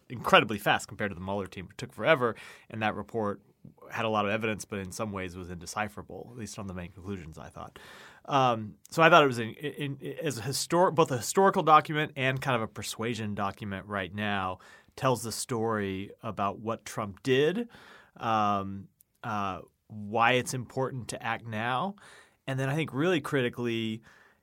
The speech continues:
explains the founders', uh, concerns about factionalism and what that means if one's, if there's a faction that won't accept truth. Obviously,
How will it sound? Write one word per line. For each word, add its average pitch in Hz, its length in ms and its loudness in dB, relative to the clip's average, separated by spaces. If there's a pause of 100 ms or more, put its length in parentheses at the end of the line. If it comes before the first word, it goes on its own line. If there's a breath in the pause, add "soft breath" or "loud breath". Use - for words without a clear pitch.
(160)
explains 127 920 0
the 113 100 -4
founders', 117 1200 0
uh, 107 300 -2
concerns 117 520 -8
about 95 300 -6
factionalism 87 1040 -8
and 117 120 -10
what 117 200 -8
that 107 180 -4
means 101 380 -6
if 95 180 -14
one's, 104 500 -6
if 139 120 -14
there's 101 240 -4
a 82 40 -14
faction 104 520 -4
that 85 160 -12
won't 104 200 -6
accept - 380 -12
truth. - 420 -8
Obviously, 90 440 -10